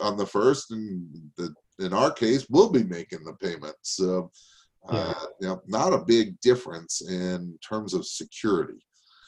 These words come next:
Speaker 1: Uh, if I'm going to carry the contract, I want a higher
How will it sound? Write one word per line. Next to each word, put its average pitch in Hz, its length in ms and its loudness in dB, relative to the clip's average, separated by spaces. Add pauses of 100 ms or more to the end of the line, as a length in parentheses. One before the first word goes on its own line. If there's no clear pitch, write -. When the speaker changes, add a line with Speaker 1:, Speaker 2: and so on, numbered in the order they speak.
(360)
Speaker 1:
Uh, 82 420 0 (1600)
if 165 120 6
I'm 143 180 6
going 190 300 8
to 175 100 0
carry 180 600 8
the 135 200 2
contract, 123 1000 -2
I 107 80 2
want 110 420 2
a 98 100 2
higher 101 400 4